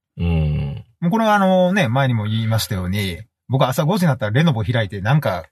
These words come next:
Speaker 2: 売ってるんで。
Speaker 1: うん。
Speaker 2: うん。この二時間はもうずっと続けてるので。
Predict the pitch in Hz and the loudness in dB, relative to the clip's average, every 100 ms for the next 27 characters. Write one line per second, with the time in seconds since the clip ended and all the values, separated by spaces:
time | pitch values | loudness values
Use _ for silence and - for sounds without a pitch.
0 | _ _ 113 - 135 139 92 87 80 - | _ _ -8 -2 2 2 0 -4 -10 -14
1 | _ 80 80 65 73 _ 120 95 80 - | _ -2 0 -2 -6 _ -2 -2 -4 -14
2 | _ - - - - 202 202 196 180 196 | _ -16 -16 -12 -4 0 4 4 2 0
3 | 147 110 104 107 98 95 101 147 131 160 | 0 0 -4 -6 -8 -12 -10 -2 0 0
4 | 117 139 143 143 127 101 85 95 90 | 0 2 2 2 0 -2 -4 -8 -10